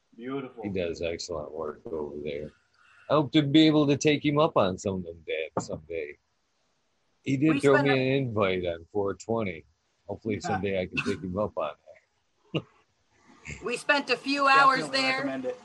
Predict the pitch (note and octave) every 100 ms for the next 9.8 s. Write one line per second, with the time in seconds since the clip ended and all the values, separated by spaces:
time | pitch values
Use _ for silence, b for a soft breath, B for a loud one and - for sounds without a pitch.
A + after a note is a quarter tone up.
0 | - F3 A3 G3+ - A3+ A3 F#3 F#3 D#3+
1 | F3 F3 - A#3+ - C#4 C4+ C4 C4+ B3+
2 | B3+ B3 B3 B3 B3+ A#3+ A#3+ A#3 B3 B3
3 | A#3 A#3 A3+ A#3 A3 A#3 A3 G#3 G#3+ A3
4 | G#3+ A3 A3+ A3 A3 A3 - B3+ B3+ A#3+
5 | b b b b _ C4 D#4+ D4+ C#4+ C#4
6 | C4 C4 B3 B3+ C4+ C4 C4+ _ _ _
7 | _ _ _ _ - - - - C#4+ D4
8 | D4+ D#4 B3 A3 G#3+ G#3+ A3+ D#3+ - E3
9 | - A#3 E3+ B3+ - - D#4